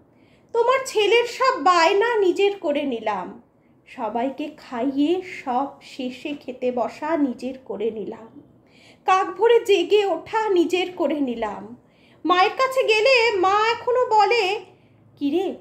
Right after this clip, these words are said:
দুমুঠো ভাত খাইয়ে দেব, চুলটা তোর বেঁধে দেব, আজ একটু বেশি ঘুমো না মা, ও বাড়িতে উঠিস না হয় ভোরে।"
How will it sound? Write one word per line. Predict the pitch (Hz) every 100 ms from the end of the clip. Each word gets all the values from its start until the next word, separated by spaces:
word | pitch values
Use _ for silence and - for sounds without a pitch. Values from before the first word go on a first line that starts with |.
| - 214
দুমুঠো | 277 226 247 -
ভাত | 247 - 208 - -
খাইয়ে | - 220 240 254
দেব, | 254 240 240 403 571 - - _ _ -
চুলটা | 440 403 466
তোর | 554 571 381
বেঁধে | 392 349 415
দেব, | 466 466 622 762 - - - _ _
আজ | 269 277 285
একটু | 370 370 415
বেশি | 269 269 - 349
ঘুমো | 339 320 269 285
না | 320 294
মা, | 240 226 247 381 - - - - - -
ও | 381
বাড়িতে | 381 466 480 494 494
উঠিস | 427 - 508 508 453
না |
হয় | 453 440 508 -
ভোরে।" | 415 392 523 659